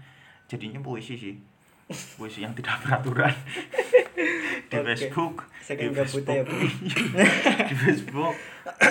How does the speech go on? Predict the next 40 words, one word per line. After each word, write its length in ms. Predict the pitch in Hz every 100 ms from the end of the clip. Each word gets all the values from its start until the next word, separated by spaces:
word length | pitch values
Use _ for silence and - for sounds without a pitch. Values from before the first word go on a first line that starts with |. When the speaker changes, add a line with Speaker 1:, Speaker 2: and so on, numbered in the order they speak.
| - - -
Speaker 1:
Dan 320 | 131 123 127
WhatsApp, 320 | 131 131 127
WhatsApp 240 | 127 135
saya 160 | 135 156
juga 400 | 147 120 101 92 - - _
banyak 320 | 120 113 -
sih 80 | 135
sebenarnya 400 | 131 110 101 113
tulisan-tulisan 480 | 123 123 - 107 110 104
dulu. 160 | 101 117 -
Saya 320 | - 139 156 - - -
kemudian 640 | - 127 127 139 139 139 -
screenshot 480 | - 117 120 151 151
pindah 320 | 107 101 110
di 240 | - -
Facebook 400 | - 113 - 127
biar 160 | - 90
nggak 160 | 82 -
hilang. 160 | - 95 - - - - - - - _
Ya, 160 | -
itu 80 | 127
tujuan 320 | 135 123 110
saya 240 | 123 131 151
sih 240 | 156 - -
besok 400 | 101 - 120 - - - _
mau 160 | 107 107 -
tak 160 | -
bukukan 480 | 107 104 - 98 101
ya. 160 | 90 - - - _ -
Nah, 80 |
Speaker 2:
Oke. 160 | - 98
Speaker 1:
ini 160 | 104 113
mungkin 320 | 110 120 117
bisa 240 | 104 95
menjadi 560 | 95 92 85 85 78 - - _ _ _ _
catatan 400 | - 95 92 95
bagi 240 | 92 95 90
sahabat-sahabat 640 | 98 92 90 90 90 87
kalau 320 | 87 92 87
mau 240 | 95 98